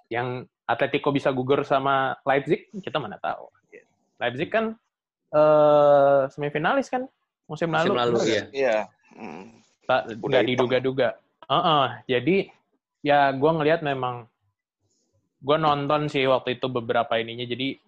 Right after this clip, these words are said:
Speaker 1: ya memang ada faktor bagus, ada faktor hoki juga gitu. Bukan nggak mungkin mereka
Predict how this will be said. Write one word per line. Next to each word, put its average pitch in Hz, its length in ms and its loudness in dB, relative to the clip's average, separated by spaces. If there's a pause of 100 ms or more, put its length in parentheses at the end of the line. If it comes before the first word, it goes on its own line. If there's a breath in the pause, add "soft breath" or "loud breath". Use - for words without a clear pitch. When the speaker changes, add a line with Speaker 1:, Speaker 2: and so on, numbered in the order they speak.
(160)
Speaker 1:
ya 185 320 0
memang 170 480 -2
ada 131 320 -2
faktor 131 640 -2
bagus, 139 560 0
ada 135 160 -2
faktor 123 320 -8
hoki 127 240 -8
juga 120 560 -2
gitu. 110 240 -12
Bukan 127 320 -4
nggak 127 160 -4
mungkin 165 240 -6
mereka 147 400 -2